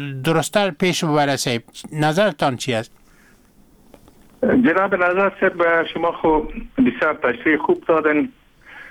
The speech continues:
Speaker 2: اولاً به ارتباط همین مسئله سروی ایشا فاوندیشن، اه، من صحبت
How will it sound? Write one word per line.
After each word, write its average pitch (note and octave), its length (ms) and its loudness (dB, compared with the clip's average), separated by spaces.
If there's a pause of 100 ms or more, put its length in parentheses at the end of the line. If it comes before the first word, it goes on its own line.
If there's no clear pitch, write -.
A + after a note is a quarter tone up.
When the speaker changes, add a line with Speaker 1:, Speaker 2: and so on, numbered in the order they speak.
(120)
Speaker 2:
اولاً C3 500 2
به C3 260 4
ارتباط A#2+ 500 -2
همین A#2+ 200 2
مسئله A#2 720 2 (200)
سروی B2 340 2
ایشا A#2+ 300 2
فاوندیشن، A#2+ 720 0 (720)
اه، A#2 240 2
من B2+ 440 2
صحبت C3 280 2